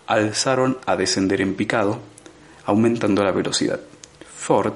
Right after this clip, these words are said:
sabía que estaban allí. Esa no era la forma en que deseaba salir. Arthur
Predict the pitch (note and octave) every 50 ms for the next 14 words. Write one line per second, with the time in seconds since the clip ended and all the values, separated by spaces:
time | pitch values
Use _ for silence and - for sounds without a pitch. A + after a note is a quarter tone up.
0 | - - - - - A2+ A2+ B2 C3+ D3 C#3+ - - G#2+ G2+ - - - F#2+ F#2+
1 | G2 F#2+ F2+ F2 - B1+ - - - - - - - - - - - - - -
2 | - - - - - - - - _ - - B2+ - - C#3+ C3 C3 - - G#2+
3 | A2 A2+ B2+ C#3 C3 A#2 G#2+ G#2+ - - C3 B2+ G#2 F#2 E2 D#2+ D2+ C#2+ - -
4 | D#2+ D#2+ - - - - - - - - - - B1 - - - - - - -
5 | - - - - - - - - - - - - - - - - - - - -
6 | - - - - - - - - - - _ - - - - - - - - D#3+
7 | D3+ C3+ - - G2 G2 G2+ G#2+